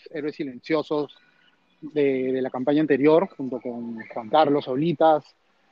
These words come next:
eh, cambiarlo por Juanchi Domínguez, que es coach, eh, ontológico, no me pareció una decisión muy acertada. Son dos cosas bastante diferentes.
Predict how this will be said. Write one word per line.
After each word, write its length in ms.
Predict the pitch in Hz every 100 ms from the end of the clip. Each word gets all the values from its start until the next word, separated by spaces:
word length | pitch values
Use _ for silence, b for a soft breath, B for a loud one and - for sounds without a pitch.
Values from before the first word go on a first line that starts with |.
| _ -
eh, 500 | 151 147 135 135 127
cambiarlo 460 | 143 156 175 170 190
por 140 | 143
Juanchi 280 | 175 160 196
Domínguez, 500 | 170 156 175 175 165
que 220 | 147 143
es 80 | 151
coach, 520 | - 175 165 - - - _ _ _ _ _ _ _ -
eh, 1000 | 160 143 135 131 127 127 123 120 120 120 - _
ontológico, 840 | - 127 135 170 - 151 156 156 143 - 143
no 300 | 143 165 180
me 100 | 175
pareció 1000 | 151 135 170 160 156 160 151 147 139 131 _ _ _ _ - -
una 240 | 156 160 156
decisión 640 | 147 - - 151 151 156
muy 160 | 156
acertada. 680 | 160 156 139 - 151 143 156 - _
Son 300 | - 156 147
dos 160 | 151 143
cosas 480 | 160 143 156 147 - - _ _ _ _ _ _
bastante 440 | 135 127 - 151 160
diferentes. 680 | 160 135 139 143 139 175